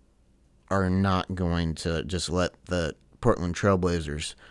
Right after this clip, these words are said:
go off offensively. They, and they're gonna make the Portland Trailblazers stop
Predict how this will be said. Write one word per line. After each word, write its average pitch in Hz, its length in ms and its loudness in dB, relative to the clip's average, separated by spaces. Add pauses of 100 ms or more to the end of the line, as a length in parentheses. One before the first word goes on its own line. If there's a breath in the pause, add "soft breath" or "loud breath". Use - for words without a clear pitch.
(180 loud breath)
go 95 240 6
off 90 280 2
offensively. 76 800 -4 (540 loud breath)
They, 90 220 2 (460)
and 82 380 -4
they're 87 140 -2
gonna 107 260 4
make 92 380 0
the - 80 -8
Portland 87 420 -2
Trailblazers 85 680 0
stop - 680 -2